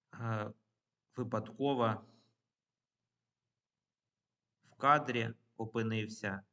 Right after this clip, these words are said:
ось, то це буде корисно. І так,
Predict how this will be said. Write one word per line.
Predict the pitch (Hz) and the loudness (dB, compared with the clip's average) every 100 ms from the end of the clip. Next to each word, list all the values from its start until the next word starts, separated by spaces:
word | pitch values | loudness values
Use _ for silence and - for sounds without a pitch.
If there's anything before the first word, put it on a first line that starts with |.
| _ _ _ _ _ - | _ _ _ _ _ -20
ось, | - 107 107 104 - - | -12 -6 -6 -6 -14 -8
то | 127 151 - _ _ | -6 -6 -8 _ _
це | - 117 | -6 -4
буде | 113 101 101 | -4 -6 -6
корисно. | 101 104 95 87 - - _ _ _ _ _ _ _ _ _ _ _ _ | -4 -4 -4 -6 -12 -20 _ _ _ _ _ _ _ _ _ _ _ _
І | - | -14
так, | - 92 - | -10 -12 -14